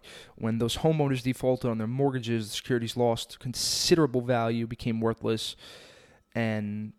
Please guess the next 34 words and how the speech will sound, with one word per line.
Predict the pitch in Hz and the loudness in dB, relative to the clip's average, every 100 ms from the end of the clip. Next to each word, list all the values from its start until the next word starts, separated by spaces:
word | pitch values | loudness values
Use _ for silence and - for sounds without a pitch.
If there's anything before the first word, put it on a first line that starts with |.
| _ _ _ _ _ - | _ _ _ _ _ -2
groupthink | 151 135 131 | 0 2 2
was | 123 | 4
obviously | 120 123 123 117 110 | 4 4 2 0 -2
involved | 113 107 110 | 0 0 0
because | 110 120 110 110 - - _ _ _ | -2 -4 -4 -6 -14 -16 _ _ _
highly | - 120 117 117 | -6 0 0 0
paid, | - 117 107 | -2 -2 -2
intelligent | 101 117 113 110 | 0 0 0 0
individuals, | 107 117 120 110 107 | -2 -4 -2 -2 -2
these | 107 - | -4 -4
finance | 117 117 113 | -4 -2 -2
executives, | 110 107 104 110 104 104 - | -4 -4 -2 -4 -4 -6 -14
successful | - - 120 117 - | -14 -8 -6 -6 -6
for | |
thirty-five | - 113 113 113 117 | -4 -2 0 -2 2
years, | 120 110 - - - - | 0 0 -8 -18 -20 -2
would | 123 117 | 2 4
not | 123 123 | 4 2
have | 113 | 0
attempted | - 123 113 - 107 104 - - - - - - - | -4 -2 -2 -2 -4 -4 -20 -20 -20 -20 -20 -4 6
basically | 139 - 107 | 6 6 0
fraud | - 131 107 - - - | -2 2 2 2 -6 0
in | |
this | 127 - | 0 2
magnitude | 110 104 104 - | -2 -2 -4 -6
without | 107 - 117 113 | -6 -4 -2 -2
a | |
culture | 113 - 117 - 98 | -2 0 0 0 -4
of | 104 - - _ _ - | -4 -6 -18 _ _ -6
permi-, | 127 113 - - | -2 -2 -4 -6
permissiveness | 113 110 98 98 - - - _ _ 110 | -4 -4 -4 -6 -6 -8 -12 _ _ -8
involved, | 95 101 98 - | -4 -2 -4 -2
you | 104 | 0
know? | 113 | 0